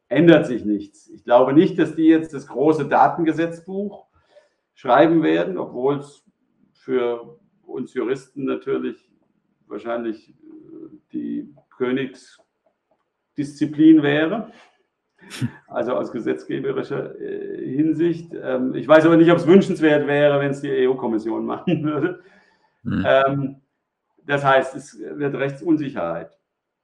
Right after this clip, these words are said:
Speaker 1: um
Speaker 2: Hm.
Speaker 1: sich greifen. Es wird natürlich Leute geben, die, ähm, die Ansprüche auch geltend machen. Es gibt, gibt ja auch,
Speaker 2: Hm.
Speaker 1: gibt auch Akteure, die sagen, der Data Act wird ein Rohrkrepierer, der wird in der Praxis am Ende keine Rolle spielen.
Speaker 2: Hm.
Speaker 1: Das ist schwer vorhersehbar, aber es,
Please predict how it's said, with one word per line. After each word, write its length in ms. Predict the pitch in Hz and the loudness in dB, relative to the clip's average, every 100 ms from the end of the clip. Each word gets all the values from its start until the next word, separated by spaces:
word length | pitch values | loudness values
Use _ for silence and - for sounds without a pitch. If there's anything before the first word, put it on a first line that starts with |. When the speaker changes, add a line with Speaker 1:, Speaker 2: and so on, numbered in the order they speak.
| _ _ - | _ _ -8
Speaker 1:
um 140 | 359 | -6
Speaker 2:
Hm. 80 | - | -6
Speaker 1:
sich 200 | - - | -8 -12
greifen. 500 | - - - - - _ _ _ | -8 -8 -10 -16 -20 _ _ _
Es 160 | 107 101 | -16 -4
wird 160 | 165 | 0
natürlich 320 | 180 170 170 131 | 2 4 2 2
Leute 340 | 127 139 143 | 2 0 0
geben, 640 | 113 113 135 151 170 196 | -4 -4 -2 -2 -2 -2
die, 380 | 156 151 156 151 | -8 -8 -6 -6
ähm, 500 | 131 135 143 139 139 | -6 -8 -8 -8 -10
die 140 | 131 127 | -8 -4
Ansprüche 480 | 156 160 151 139 | -4 -4 -6 -6
auch 160 | 147 - | -8 -6
geltend 360 | 185 - - - | -8 -6 -12 -14
machen. 280 | 117 - _ | -20 -20 _
Es 100 | _ | _
gibt, 240 | 160 160 - _ | 2 2 -8 _
gibt 160 | 147 151 | -14 -8
ja 120 | - | -6
auch, 160 | - - | -6 -8
Speaker 2:
Hm. 80 | - - - | -12 -16 -20
Speaker 1:
gibt 220 | 156 147 | -18 -14
auch 240 | - 139 - | -8 -8 -8
Akteure, 480 | - - 139 143 139 | -10 -8 -4 -2 -2
die 100 | 127 | -2
sagen, 340 | 120 120 127 | 2 2 2
der 80 | 120 | -4
Data 300 | 107 113 113 | -6 -6 -6
Act 200 | 107 - | -8 -8
wird 140 | 104 | -10
ein 100 | 101 | -8
Rohrkrepierer, 840 | 98 98 110 - 107 95 98 98 95 | -8 -6 -8 -10 -14 -10 -8 -8 -8
der 120 | 92 | -10
wird 120 | 95 | -12
in 80 | 101 | -12
der 80 | 98 | -14
Praxis 420 | - 98 - 95 | -12 -14 -14 -20
am 120 | 95 80 | -18 -18
Ende 200 | 95 95 | -18 -14
keine 240 | 95 98 | -10 -10
Rolle 220 | 95 98 | -8 -10
spielen. 240 | 95 _ _ _ _ _ _ _ _ _ | -12 _ _ _ _ _ _ _ _ _
Speaker 2:
Hm. 140 | 92 92 | -12 -12
Speaker 1:
Das 140 | 90 | -14
ist 200 | - - | -20 -20
schwer 220 | - 95 95 | -12 -10 -8
vorhersehbar, 920 | 90 87 95 87 80 78 - 90 - | -10 -10 -8 -8 -10 -8 -6 -6 -4
aber 340 | 104 107 101 | -2 -2 -2
es, 280 | 98 - _ | -6 -16 _